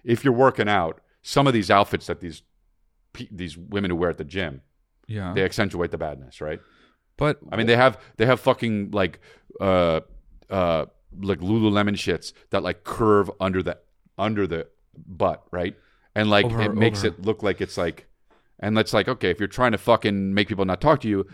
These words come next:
Speaker 1: don't accentuate the
Speaker 2: Well,
Speaker 1: badness.
Speaker 2: let's assume she's not doing that because
Speaker 1: Well, let's
Speaker 2: she
Speaker 1: assu-, I'm just saying, so let's, let's start with that. If you are doing that, don't accentuate the badness. Wear a fucking, you know, it's really annoying.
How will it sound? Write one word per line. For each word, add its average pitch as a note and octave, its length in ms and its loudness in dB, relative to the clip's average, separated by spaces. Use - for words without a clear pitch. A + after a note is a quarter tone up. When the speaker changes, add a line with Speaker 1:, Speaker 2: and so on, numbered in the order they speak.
Speaker 1:
don't A#2+ 160 4
accentuate G2+ 480 0
the - 60 -2
Speaker 2:
Well, C#3 120 2
Speaker 1:
badness. - 80 2
Speaker 2:
let's E3 180 2
assume C#3+ 400 -2
she's A#2+ 280 -8
not A#2 200 -2
doing G#2+ 280 -2
that F2+ 340 -8
because G#2+ 200 -10
Speaker 1:
Well, C3+ 80 6
let's D#3 140 4
Speaker 2:
she F3 60 8
Speaker 1:
assu-, - 160 4
I'm D3 120 4
just D#3 200 0
saying, E3 220 2
so C#3+ 120 0
let's, C#3+ 360 0
let's C#3+ 180 2
start E3 260 4
with C#3 160 2
that. A#2 200 4
If D#3+ 180 6
you F3+ 120 6
are A3 160 10
doing F#3+ 280 4
that, D#3 300 2
don't D#3 160 4
accentuate B2 520 0
the A2 60 -2
badness. F2+ 520 0
Wear D3+ 400 8
a B2+ 40 -4
fucking, B2 600 -2
you B2 120 -6
know, G#2 300 0
it's D3+ 200 0
really G#3+ 260 6
annoying. D3 580 2